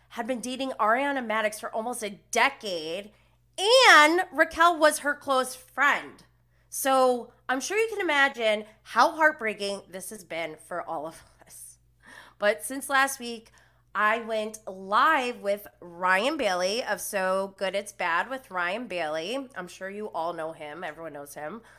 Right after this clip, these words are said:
Um, but make sure you check out that episode if you missed it. The link is in the show notes.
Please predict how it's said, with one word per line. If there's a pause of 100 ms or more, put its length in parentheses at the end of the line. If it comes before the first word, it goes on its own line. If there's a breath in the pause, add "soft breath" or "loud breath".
(180 loud breath)
Um,
but
make
sure
you
check
out
that
episode
if
you
missed
it.
The
link
is
in
the
show
notes.